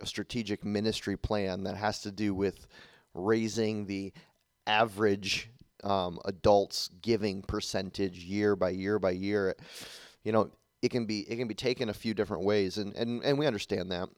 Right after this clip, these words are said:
Um, and, uh, but, uh, well, I, what I believe and, and what, what has been my, my experience and what we've taught here before is that, that giving is primarily, um,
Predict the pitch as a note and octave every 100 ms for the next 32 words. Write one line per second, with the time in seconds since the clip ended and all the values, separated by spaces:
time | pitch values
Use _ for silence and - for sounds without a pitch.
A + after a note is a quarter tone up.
0 | - - G#2+ F#2+ G2 G2 - _ - G#2+
1 | G#2 F#2+ F#2+ F#2+ - - - - - -
2 | - - _ - G#2 F#2 - A2 - -
3 | G#2+ - _ _ _ B2+ A2 F2+ - F#2
4 | - A#2+ G2+ A#2+ C3 A#2+ A#2+ C3 - -
5 | _ _ _ _ A2+ A2 D#2+ A2 A2 A2+
6 | G2 - A2+ G#2 F2+ G2+ G#2 G#2+ - G#2
7 | A2 G2 - A2+ A2+ G#2+ G2+ - - _
8 | _ _ _ - E3+ D#3+ C#3 - G2+ G2
9 | G2+ G#2 G2+ _ _ _ _ - G2 G2+
10 | G2+ G#2 - G2 G2+ F#2 - D#2+ G2 F2+
11 | B2 B2 A#2 - _ _ _ _ _ _
12 | - - _ A2+ A2+ G#2+ F#2+ - - G2
13 | G2 G#2+ A2+ G#2+ G2+ F#2+ F#2 F#2+